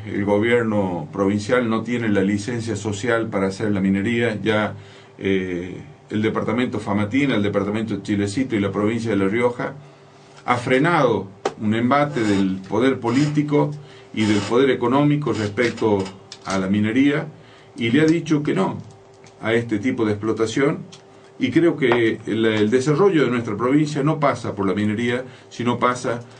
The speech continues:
por comenzar a desarrollar una economía regional importante que tenemos en la provincia de La Rioja,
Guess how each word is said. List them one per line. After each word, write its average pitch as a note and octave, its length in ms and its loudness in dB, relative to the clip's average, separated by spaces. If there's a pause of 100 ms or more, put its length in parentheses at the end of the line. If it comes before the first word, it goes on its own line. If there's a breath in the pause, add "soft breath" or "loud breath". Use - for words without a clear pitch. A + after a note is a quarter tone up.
(160 loud breath)
por G2+ 160 0
comenzar A#2 640 0
a A2 80 -2
desarrollar A#2+ 600 2
una A2+ 160 0
economía A#2 420 0
regional B2 480 0
importante C#3 580 0
que A#2 120 -4
tenemos C3 560 -2
en A2 80 -4
la G2+ 100 -2
provincia A#2+ 400 -2
de G2+ 80 0
La G2+ 60 0
Rioja, C3 420 -4